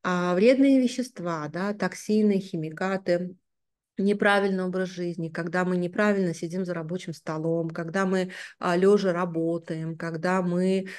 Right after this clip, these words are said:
а, м, э, скажем, а, м, ну, то есть не следим за тем, как мы,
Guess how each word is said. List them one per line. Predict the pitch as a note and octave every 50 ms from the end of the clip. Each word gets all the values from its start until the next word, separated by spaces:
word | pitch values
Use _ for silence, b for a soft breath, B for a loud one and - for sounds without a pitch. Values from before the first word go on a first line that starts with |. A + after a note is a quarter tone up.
| B B B
а, | - F#3 F3 F3 E3+ E3+ E3+ E3+ E3 E3 E3 D#3+ D#3+ D#3+
м, | E3 D#3+ D#3+ C#3 C3+ C#3+ D3 D3 D3 D3 D3+ D3
э, | C#3 D3+ E3+ E3+ E3+ E3
скажем, | E3 - - F#3+ F3+ F3+ E3 E3 F3+ E3+ D#3+ E3+ E3+
а, | E3+ E3+ E3 E3 E3 E3
м, | E3 E3 D#3 D3+ E3 D3+ D3 D3+ E3 F3 G3
ну, | A3+ A#3+
то | A#3 C4
есть | B3+ C4 C4
не | B3+ B3
следим | A#3+ - B3 A#3+ A3 B3 C4+ B3+ G#3+
за | G#3+ G3+
тем, | G#3 - A3 G#3 G#3+ G#3+
как | G#3 G3+ G3 - -
мы, | F#3+ F#3 F3+ F3+ F3 F3 F3